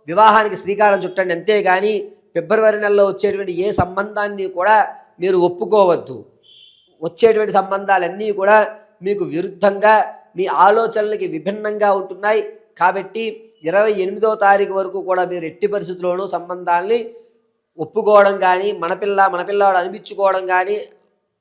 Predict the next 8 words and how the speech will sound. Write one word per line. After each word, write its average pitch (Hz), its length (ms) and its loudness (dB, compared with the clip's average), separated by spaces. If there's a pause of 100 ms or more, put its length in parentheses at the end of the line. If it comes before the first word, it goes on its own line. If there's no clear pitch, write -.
(340)
మాటలు 196 360 2
మాట్లాడుకోవడం 196 680 0
కానీ 180 580 -2 (140)
చేయకుండా 175 440 0
ఉండడం 175 380 0 (200)
చాలా 185 340 6
మంచిది. 156 760 -4 (420)
ఇక 202 100 -12